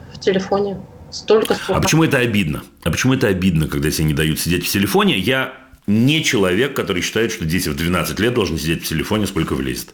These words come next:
Speaker 1: По одиннадцать-двенадцать часов она сидела, когда мы
Speaker 2: Слушайте, ну подождите секунду, ну, дорогая вы моя,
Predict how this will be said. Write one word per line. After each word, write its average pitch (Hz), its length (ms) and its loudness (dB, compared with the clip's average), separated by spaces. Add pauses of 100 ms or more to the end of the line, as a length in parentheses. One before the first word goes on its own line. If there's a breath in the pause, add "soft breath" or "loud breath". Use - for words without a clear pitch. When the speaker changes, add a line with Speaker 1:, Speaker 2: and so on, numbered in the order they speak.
(260)
Speaker 1:
По 190 120 2
одиннадцать-двенадцать 214 840 0
часов - 320 0
она 165 160 0
сидела, 202 440 0
когда 190 280 0
мы 185 180 -2
Speaker 2:
Слушайте, 165 340 2
ну 143 120 0
подождите 151 500 0
секунду, 117 480 0
ну, 110 120 0
дорогая 107 400 0
вы 82 100 0
моя, 78 380 -2